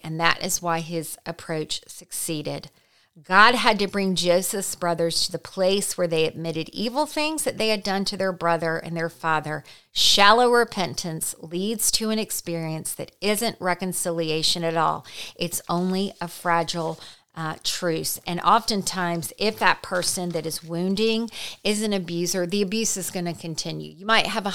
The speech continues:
honeymoon period for a while, but it, it'll continue, um, a-, unless you trust God's process. Um, and, and again, it be-, it becomes confusing. And this is why a lot of times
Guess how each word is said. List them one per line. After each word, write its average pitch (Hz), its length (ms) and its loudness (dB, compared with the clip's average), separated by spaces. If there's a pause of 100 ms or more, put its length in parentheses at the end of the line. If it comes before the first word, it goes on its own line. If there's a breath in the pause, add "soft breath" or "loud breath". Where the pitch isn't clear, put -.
honeymoon 196 400 0
period 208 400 2
for 202 180 0
a 202 60 2
while, 185 280 2
but 190 160 0
it, 226 200 2
it'll 262 260 4
continue, 170 720 -4 (460 loud breath)
um, 175 340 0 (140)
a-, 190 180 0
unless 196 560 6
you 196 140 -4
trust - 520 0
God's 160 360 2
process. 170 840 4 (320 loud breath)
Um, 185 300 0 (100)
and, 202 300 2
and 196 100 2
again, 190 600 6
it 208 200 -2
be-, - 220 -8
it 185 140 0
becomes 247 500 2
confusing. 190 800 -4 (420 soft breath)
And 208 220 4
this 294 280 4
is - 220 0
why 196 560 6
a - 80 -2
lot 180 300 6
of 220 120 -8
times 165 480 -2